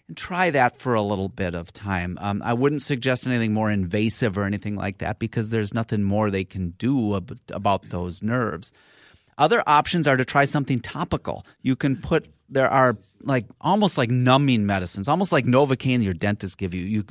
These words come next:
it comes in a patch form, lidocaine in a patch form. You put a patch right over it, and it kinda works its way into the skin. That's one other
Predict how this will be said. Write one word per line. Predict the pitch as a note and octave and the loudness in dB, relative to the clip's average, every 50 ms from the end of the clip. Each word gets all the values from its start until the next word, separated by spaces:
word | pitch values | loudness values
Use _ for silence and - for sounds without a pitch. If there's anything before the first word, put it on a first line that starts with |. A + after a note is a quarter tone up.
| G#2+ | -6
it | A2+ A2 - - - | -6 -6 -6 -6 -6
comes | - C#3 C3 A#2+ G#2+ | -4 -2 -2 -2 -2
in | G2 | -4
a | F#2 | -4
patch | - - - F#2+ F#2 F#2 F2+ - - | -6 -8 -6 -4 -4 -4 -4 -6 -10
form, | - - E2+ D#2+ - E2 D#2+ E2+ | -12 -10 -12 -12 -12 -14 -14 -10
lidocaine | F#2+ F#2 G2 G2+ G2+ G#2+ F#2+ - - G#2 F2+ F2+ F#2 F#2+ | -8 -6 -4 -4 -4 -4 -6 -6 -6 -8 -6 -6 -6 -6
in | F2+ E2+ | -6 -8
a | F2 E2 | -10 -12
patch | - - - - E2 F2 F#2 - - - - | -14 -16 -14 -10 -8 -8 -8 -8 -12 -16 -16
form. | - - G#2 G2 G2 G#2+ B2 C#3 - _ _ _ _ | -12 -8 -6 -4 -2 -2 -4 -6 -8 _ _ _ _
You | - - | -12 -8
put | B2 G#2+ | -6 -6
a | - | -6
patch | - - - G2 G2 G2 F#2 - - - | -6 -10 -8 -4 -4 -4 -4 -6 -10 -10
right | G2 G2 F#2+ G2 | -8 -8 -6 -6
over | F2+ F2+ G2+ G#2 G2+ F2+ D#2+ | -6 -8 -8 -8 -8 -8 -10
it, | D#2 - - G#2 | -10 -10 -8 -8
and | G2 F2+ | -8 -8
it | E2+ D#2+ - | -10 -12 -14
kinda | - G#2+ G2 F2+ | -12 -10 -10 -8
works | F2+ G2 G#2 G2+ - - G2+ | -8 -10 -12 -12 -12 -12 -14
its | F#2 - - | -14 -12 -10
way | G2 F#2+ F2+ | -10 -10 -8
into | F2+ F2 E2+ E2+ | -10 -10 -12 -14
the | - - | -16 -18
skin. | - - - F#2 F2 F2 F2 - _ _ _ _ - - _ _ | -20 -18 -14 -14 -14 -14 -14 -18 _ _ _ _ -20 -20 _ _
That's | - B2 B2+ - - B2 | 2 2 2 2 -2 -6
one | B2 G#2+ G#2+ A#2+ A#2 A2 G#2 G2+ | -4 -2 0 0 2 2 0 0
other | G2 F#2 F#2+ G2 | -2 -2 -4 -6